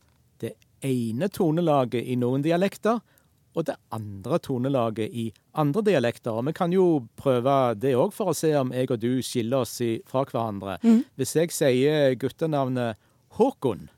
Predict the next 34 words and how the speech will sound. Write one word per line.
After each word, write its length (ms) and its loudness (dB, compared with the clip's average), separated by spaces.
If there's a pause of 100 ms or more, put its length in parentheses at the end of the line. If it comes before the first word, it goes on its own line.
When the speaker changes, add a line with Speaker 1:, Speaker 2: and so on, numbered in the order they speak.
Speaker 1:
hva 120 -12
sier 160 0
du? 220 -2 (160)
Speaker 2:
Håkon. 480 2 (180)
Speaker 1:
Ja, 460 2 (340)
ikke 320 2
sant? 400 0 (140)
Speaker 2:
<laughs> 180 -2
Speaker 1:
Da 320 4
har 240 0
jeg 240 0
tonelag 560 0
én, 300 2 (260)
og 160 0
du 240 2
har 160 -4
tonelag 560 -2
to. 220 -4 (420)
Og 80 -6
så 80 -2
kan 240 0
vi 320 4
prøve 320 2
oss 260 2
med 380 -2
et 160 -6 (320)
eh, 400 -2
verb, 440 0 (120)
Speaker 2:
Ja. 220 4 (120)
Speaker 1:
og 200 2
jeg 180 2
kan 180 -2
si 380 0 (320)
misforstå. 760 -2